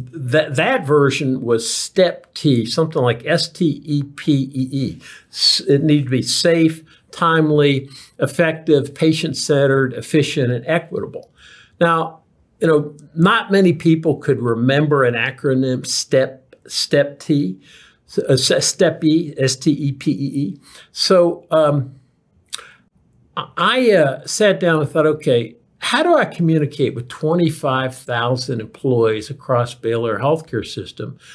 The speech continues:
about what we're trying to do? How, how can, uh, I come up with, with an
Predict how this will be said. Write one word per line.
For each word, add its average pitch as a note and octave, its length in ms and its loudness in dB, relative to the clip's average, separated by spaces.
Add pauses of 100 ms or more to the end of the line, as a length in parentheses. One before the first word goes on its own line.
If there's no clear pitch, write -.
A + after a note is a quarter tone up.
about D#3+ 320 2
what G3 180 4
we're F3 120 0
trying D3+ 380 -4
to C#3 100 -6
do? D3 400 -4 (540)
How, - 260 -2
how G#3 340 0
can, D#3+ 480 0
uh, C3+ 320 2 (300)
I D#3 140 -2
come E3 280 0
up D3 240 -2
with, B2 340 0 (300)
with C3+ 240 2
an B2 120 -2